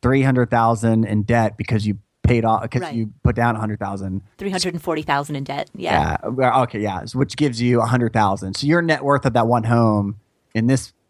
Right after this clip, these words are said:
Speaker 1: exercise is worth a hundred thousand.
Speaker 2: Exactly. My equity in this home is
Speaker 1: Your
Speaker 2: about,
Speaker 1: equity.
Speaker 2: is a hundred, roughly around a hundred thousand.
Speaker 1: Okay.
Speaker 2: And that's not on the spreadsheet. I have to,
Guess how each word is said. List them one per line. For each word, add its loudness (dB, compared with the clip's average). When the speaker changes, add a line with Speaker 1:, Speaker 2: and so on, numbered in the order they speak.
Speaker 1:
exercise 0
is -2
worth 2
a -4
hundred 0
thousand. -6
Speaker 2:
Exactly. -6
My 0
equity 0
in -4
this -8
home -4
is -8
Speaker 1:
Your 2
Speaker 2:
about, 0
Speaker 1:
equity. -2
Speaker 2:
is -2
a -4
hundred, -6
roughly 0
around -4
a -8
hundred -8
thousand. -8
Speaker 1:
Okay. 2
Speaker 2:
And 2
that's 0
not 4
on 4
the -2
spreadsheet. -6
I -4
have -6
to, -4